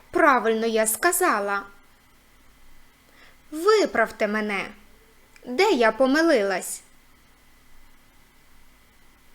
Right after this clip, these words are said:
Подивіться уважно та скажіть, як одним словом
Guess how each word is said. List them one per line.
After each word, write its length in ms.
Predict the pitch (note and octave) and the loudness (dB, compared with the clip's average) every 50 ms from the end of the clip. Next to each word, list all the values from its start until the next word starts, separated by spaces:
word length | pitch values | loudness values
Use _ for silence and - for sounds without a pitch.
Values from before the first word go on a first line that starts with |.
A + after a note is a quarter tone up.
| - - _ _ _ _ _ _ _ _ _ - - - - - - - - - _ _ _ _ _ | -20 -20 _ _ _ _ _ _ _ _ _ -20 -20 -20 -20 -20 -20 -20 -20 -20 _ _ _ _ _
Подивіться 640 | G#3+ G#3 F#3 G3+ F#3+ F#3 A#3 C#4+ - - - A#4+ | -8 -8 -8 -8 -8 -6 -8 -6 -4 -2 0 0
уважно 640 | G4+ E4 D4 C#4+ A#3+ A3+ A3 G#3 - A3+ G#3+ G3 - - - - - _ | 0 0 -2 -4 -6 -8 -8 -8 -8 -8 -10 -10 -12 -16 -20 -20 -20 _
та 140 | - F4 F#4 | -6 -4 -4
скажіть, 640 | F4+ - - G#4 G4+ F#4 - A#3 A3+ G#3 F#3+ - - - _ - - _ _ | -4 -4 -4 -4 -4 -2 -2 -4 -6 -6 -8 -12 -20 -20 _ -20 -20 _ _
як 360 | A3 - D4 E4+ F#4 F#4 - | -10 -6 -4 -4 -4 -4 -6
одним 300 | E4+ D#4+ - E4+ E4+ E4 | -10 -8 -8 -10 -8 -2
словом 680 | E4 - - - F4 E4+ D#4 B3+ A3 G3 G#3+ G3+ F#3+ | -2 -2 0 0 -2 -2 -2 -2 -4 -4 -8 -8 -8